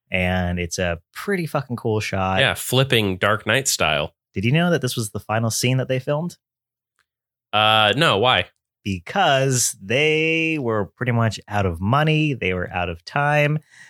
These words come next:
Speaker 1: and they also wanted to make sure they still had, like, a stunt actor to do Jason things if something went wrong.
Speaker 2: Oh.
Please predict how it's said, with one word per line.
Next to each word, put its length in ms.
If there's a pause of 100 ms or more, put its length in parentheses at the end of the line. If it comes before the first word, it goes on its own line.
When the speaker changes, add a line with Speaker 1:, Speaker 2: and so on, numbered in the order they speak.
(200)
Speaker 1:
and 380
they 140
also 760 (260)
wanted 240
to 80
make 140
sure 180
they 100
still 200
had, 160
like, 140
a 60
stunt 280
actor 320
to 80
do 180
Jason 380
things 340
if 80
something 320
went 160
wrong. 400 (300)
Speaker 2:
Oh. 400